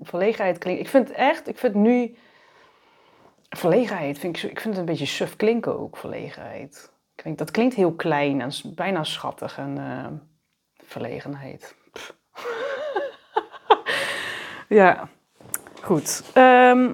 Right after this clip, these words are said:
maar er zijn dus wat dingen die hebben mij daar echt flink doorheen geholpen. En die blijven ook helpend. En die blijf ik ook toepassen. En die blijf ik ook doen. En, ehm,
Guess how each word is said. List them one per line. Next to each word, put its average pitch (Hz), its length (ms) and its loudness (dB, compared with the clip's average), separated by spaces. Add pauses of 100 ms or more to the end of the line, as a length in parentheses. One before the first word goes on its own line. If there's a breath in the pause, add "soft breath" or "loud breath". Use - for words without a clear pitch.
maar 226 160 6
er 240 60 8
zijn 247 240 6
dus 285 120 4
wat 226 160 2
dingen 180 220 4
die 170 120 2
hebben 202 180 2
mij 175 220 2
daar 165 340 2
echt 175 220 -6
flink 190 260 -2
doorheen 170 260 0
geholpen. 147 580 -2
En 151 300 -6
die 170 240 2
blijven 180 380 6
ook 175 140 2
helpend. 143 560 -4
En - 120 -8
die 170 100 -2
blijf 156 280 0
ik 170 80 -10
ook 165 140 -6
toepassen. 208 640 0
En 175 100 2
die 170 80 0
blijf 165 300 0
ik 165 100 -6
ook 156 160 -2
doen. 156 240 -2
En, 143 260 -4 (600 loud breath)
ehm, 139 480 0